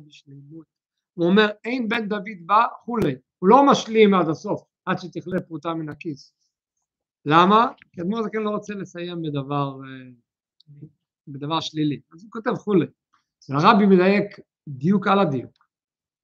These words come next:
דהיינו, נ-, נחזור שתיים, שלוש מילים לפני זה. מה הוא אומר? אם חז"ל אומרים, "אין בן דוד בא עד שתכלה פרוטה מן הכיס", זה אומר שזה מצב שחייב להיות,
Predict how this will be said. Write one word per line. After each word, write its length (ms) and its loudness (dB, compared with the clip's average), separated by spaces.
דהיינו, 360 4
נ-, 380 -6
נחזור 540 0
שתיים, 500 0
שלוש 260 -2
מילים 380 0
לפני 300 0
זה. 120 -6
מה 80 -6
הוא 140 0
אומר? 260 0
אם 340 6
חז"ל 360 -2
אומרים, 440 2
"אין 300 -4
בן 180 -4
דוד 360 -8
בא 220 -4
עד 260 4
שתכלה 480 -6
פרוטה 340 -8
מן 140 -8
הכיס", 280 -12
זה 60 -10
אומר 180 -4
שזה 240 -6
מצב 340 -6
שחייב 400 -6
להיות, 280 0